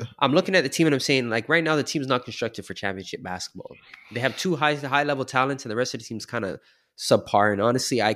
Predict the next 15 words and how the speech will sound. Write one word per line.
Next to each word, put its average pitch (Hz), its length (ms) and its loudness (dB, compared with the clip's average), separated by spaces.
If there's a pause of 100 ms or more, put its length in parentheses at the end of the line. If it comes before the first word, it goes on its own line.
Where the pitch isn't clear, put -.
I 113 120 2
can 131 160 -4
see 151 140 2
a 127 40 4
situation 127 580 0
where 107 180 4
if, 98 100 -4 (420)
if 113 140 -2
the 110 80 6
Hornets 165 260 2
just - 220 -2
put 156 120 4
together 117 440 2
a 98 40 2
good 110 380 0